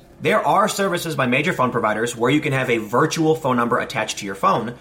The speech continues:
so that at any time you can shut it off, and if you're making sales, if you're meeting with strangers, or if you just don't want to give out your actual main phone line,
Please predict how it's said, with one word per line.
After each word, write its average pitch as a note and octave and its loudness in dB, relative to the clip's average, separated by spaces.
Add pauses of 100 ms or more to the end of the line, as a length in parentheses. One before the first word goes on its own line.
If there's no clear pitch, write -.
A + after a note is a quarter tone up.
(180)
so - -6
that C3 0
at B2+ -2
any F3 0
time D3+ 0
you C3+ -2
can C3 0
shut D#3+ 0
it D#3+ 0
off, A2 0 (300)
and A#2+ 0
if A#2+ -2
you're A#2 -2
making A2 -4
sales, E3 2
if A#2 -4
you're A2 -6
meeting A2+ -2
with G#2 -6
strangers, D#3 0
or B2 0
if A#2+ -4
you A2+ -8
just E3+ -2
don't D#3+ 0
want D3+ 0
to C3 -4
give C#3 -2
out C3+ -2
your A#2 -6
actual A#2+ -2
main G#2+ -6
phone F#3 0
line, A2+ -2